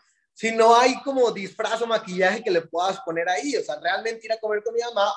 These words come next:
obvio es importante para mí. Obvio lo quiero hacer, obvio lo tengo que hacer también, pero realmente ni me produce dinero, ni me produce salud,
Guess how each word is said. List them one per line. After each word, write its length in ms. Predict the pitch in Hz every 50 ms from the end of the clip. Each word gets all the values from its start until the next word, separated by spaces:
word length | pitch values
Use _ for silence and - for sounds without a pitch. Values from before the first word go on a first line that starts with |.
| - -
obvio 300 | 247 285 302 277 247 226
es 80 | 220
importante 500 | 226 214 208 196 175 165 160 160 156 165
para 260 | 160 180 180 185 196
mí. 280 | 208 202 190 190 190 190 _ _ _ _ _ _ _ _
Obvio 420 | - 233 269 302 302 277 269 240 220
lo 260 | 214 196 185 170 156
quiero 260 | 160 - 202 190 202 214
hacer, 500 | 214 208 - 220 196 190 190 190 - -
obvio 320 | - 247 285 311 311 269 226
lo 160 | 190 170 -
tengo 280 | - 208 247 254 240 240
que 80 | 247 247
hacer 400 | 247 240 - - 220 214 214 -
también, 600 | _ - _ _ - 220 208 190 196 220 - _ _ _ _ _
pero 140 | - 220 247 240
realmente 800 | 240 254 277 262 254 254 247 233 226 - - 202 208 208 208 - -
ni 140 | 160 170 175
me 80 | 170 160
produce 400 | 160 165 170 180 196 190 214 226
dinero, 500 | 233 240 240 240 233 214 220 220 - -
ni 120 | 151 160 160
me 120 | 160 156
produce 400 | 156 - 147 151 160 160 160 190
salud, 380 | - 214 208 - 208 214 220